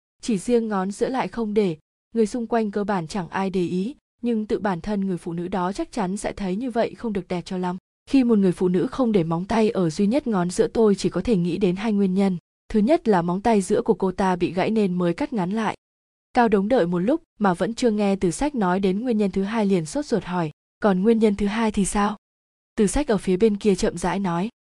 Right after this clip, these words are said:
"Nguyên nhân thứ hai là do người phụ nữ này có một cuộc sống thiếu sex." Cao Đống không thể ngờ được rằng, anh chàng Từ Sách xưa nay vốn rất đàng hoàng đột nhiên lại thốt ra câu nói như vậy.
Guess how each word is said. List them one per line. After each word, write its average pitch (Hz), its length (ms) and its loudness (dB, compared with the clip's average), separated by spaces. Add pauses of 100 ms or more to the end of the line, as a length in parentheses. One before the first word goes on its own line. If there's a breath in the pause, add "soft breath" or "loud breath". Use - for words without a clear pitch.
(160)
"Nguyên 262 160 2
nhân 240 140 4
thứ 208 140 4
hai 220 320 4
là 180 180 4
do 220 180 2
người 190 140 4
phụ 175 160 0
nữ 180 160 0
này 220 260 2
có 214 140 -2
một 247 120 0
cuộc 190 180 0
sống 175 180 -2
thiếu 180 160 0
sex." 269 220 -2 (600)
Cao 233 180 4
Đống 202 180 2
không 269 180 -2
thể 240 120 2
ngờ 190 220 2
được 185 180 0
rằng, 196 300 0 (220)
anh 240 180 -2
chàng 208 260 0
Từ 185 120 2
Sách 294 220 -4
xưa 240 180 2
nay 196 320 0
vốn 190 240 0
rất 330 200 -4
đàng 190 200 2
hoàng 175 240 -4
đột 175 180 -4
nhiên 214 220 2
lại 185 180 0
thốt 196 160 -4
ra 214 180 -2
câu 190 160 -4
nói 175 220 -4
như 226 120 -2
vậy. 202 200 -2